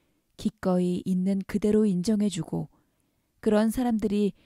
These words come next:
각각 자신의 분야에서 탁월한 것에 합당한 대우를 받을 수 있도록 최선을 다해 도와주었다. 모든 일에서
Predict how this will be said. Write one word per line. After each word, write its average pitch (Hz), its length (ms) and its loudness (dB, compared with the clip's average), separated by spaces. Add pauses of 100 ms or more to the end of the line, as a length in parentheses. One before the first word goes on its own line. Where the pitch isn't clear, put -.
(180)
각각 214 380 -2
자신의 214 440 -2
분야에서 180 720 -2 (340)
탁월한 254 480 0
것에 175 400 -4 (320)
합당한 247 540 -2
대우를 214 400 2
받을 190 260 -4
수 - 160 -4
있도록 175 460 -4 (380)
최선을 269 420 -2
다해 175 240 -2
도와주었다. 175 800 -4 (1120)
모든 220 380 2
일에서 208 500 0